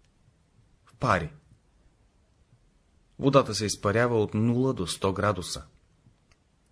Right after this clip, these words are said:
Допуснете сега, че във водните капки има известно съзнание. Как биха си обяснили те? Защо преминават от течно в въздухообразно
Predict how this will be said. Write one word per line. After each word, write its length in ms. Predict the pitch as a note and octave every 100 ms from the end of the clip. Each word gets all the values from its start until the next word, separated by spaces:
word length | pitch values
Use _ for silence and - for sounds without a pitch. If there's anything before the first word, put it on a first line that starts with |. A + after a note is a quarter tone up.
| -
Допуснете 560 | F2 D#2+ F2+ G#2+ F#2 F#2
сега, 300 | F#2+ E2+ F#2+
че 140 | -
във 300 | F2 F2+ E2+
водните 460 | F#2+ G#2+ G#2 F#2 G2+
капки 560 | - A2+ A2 - C3 - - - -
има 380 | G#2+ G2 F#2+ F#2
известно 540 | G2+ F2+ E2 G2 - E2+
съзнание. 720 | - E2+ F2 F2 D#2 C#2+ - - - - _ _ _ _ _ _ _ _ _ -
Как 320 | B2+ C3+ B2
биха 260 | E3 D#3 C#3
си 280 | - B2+ -
обяснили 640 | G#2 G2 - C3 C3+ A2+ -
те? 240 | A#2+ - - _ - - - _ _ _ _ _ _ _ _ _ _ _ _ -
Защо 420 | G2+ G#2 - D3
преминават 560 | C#3+ A2 G#2+ A#2 A2+ G#2
от 200 | E2+ -
течно 500 | A#2 - C#3+ D3 D3 - -
в 120 | G2+
въздухообразно 1200 | F2 G2 F2 F2 F#2+ F#2 E2+ G#2 A#2 C#3 D3+